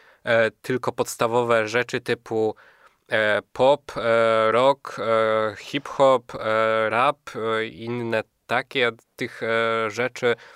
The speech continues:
zaczyna przybywać, e, tych gatunków jest, e, coraz więcej. Czy mogłabyś, e, powiedzieć coś o tym, jak zaczyna ewoluować muzyka w tych czasach i co zaczyna być modne?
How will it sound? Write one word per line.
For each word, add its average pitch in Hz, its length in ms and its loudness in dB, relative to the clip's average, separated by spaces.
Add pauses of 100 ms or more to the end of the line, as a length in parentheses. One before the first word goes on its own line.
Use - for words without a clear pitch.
(100)
zaczyna 117 460 -2
przybywać, 123 800 -2
e, 107 120 -8
tych 117 200 -10
gatunków 120 600 -4
jest, - 260 -4 (360)
e, 113 140 -4
coraz 120 360 -2
więcej. 131 280 -2
Czy 123 100 -8
mogłabyś, 120 480 -2
e, 117 160 -2
powiedzieć 117 580 -4
coś - 280 -6
o 123 140 -2
tym, 117 220 -2
jak 113 340 -2
zaczyna 113 520 -2
ewoluować 110 720 -2
muzyka 113 500 -6
w - 80 -20
tych - 160 -12
czasach 117 380 -4
i 120 40 -20
co - 140 -12
zaczyna 107 320 -6
być 104 200 -10
modne? 107 280 -8